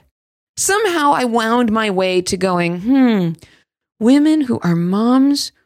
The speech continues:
who found companies. Oh, the founding moms. Right." She researched, made sure it was clear. It was. She filed an application.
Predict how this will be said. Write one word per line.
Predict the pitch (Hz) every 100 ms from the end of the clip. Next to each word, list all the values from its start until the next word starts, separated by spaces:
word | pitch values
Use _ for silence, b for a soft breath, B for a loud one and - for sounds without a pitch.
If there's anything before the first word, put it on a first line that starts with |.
| _
who | - 185
found | - - 220 226 226 226 220 - _ _ _ _
companies. | - 262 285 302 285 294 285 -
Oh, | 262 285
the | 247
founding | 220 226 214 185
moms. | 165 139 - -
Right." | 196 - - - b b
She | b 208
researched, | 175 190 185 190 170 170
made | 165
sure | 156 185 190
it | 160
was | 165
clear. | - 165 165 170
It | 285 -
was. | 185 185 233 - - B B B
She | - 247
filed | - 220 220 220
an | 202
application. | 190 190 190 - 240 226 226 220